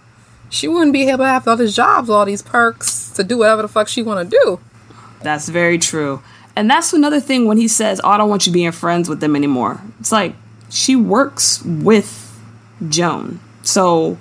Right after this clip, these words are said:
Speaker 2: telling her she can't be friends with Joan anymore is like, okay, she can still be friends with Joan.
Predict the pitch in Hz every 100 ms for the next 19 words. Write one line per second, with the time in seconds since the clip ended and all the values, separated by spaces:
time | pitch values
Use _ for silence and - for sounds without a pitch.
0 | - - 240 254 240 226 220 226 214 220
1 | 170 175 - 185 196 175 160 151 160 175
2 | 170 156 151 143 143 143 135 131 - -
3 | - - 147 127 151 - - - - 269
4 | 269 269 - 269 220 196 196 175 165 139
5 | 147 107 -